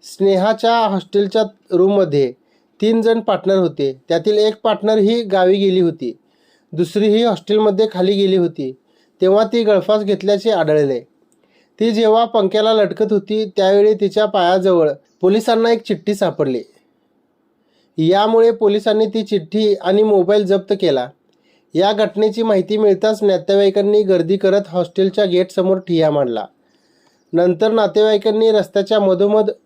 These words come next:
बसून कारवाई होईपर्यंत येथून हटणार नाही, अशी भूमिका घेतली. यामुळे काही वेळ परिसरात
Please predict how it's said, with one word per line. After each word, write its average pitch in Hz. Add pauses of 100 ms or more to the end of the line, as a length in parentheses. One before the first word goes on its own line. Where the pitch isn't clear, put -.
(760)
बसून 175 (100)
कारवाई 196
होईपर्यंत 214
येथून 214
हटणार 185
नाही, 185
अशी 160
भूमिका 180
घेतली. 156 (640)
यामुळे 214
काही 208
वेळ 214
परिसरात 202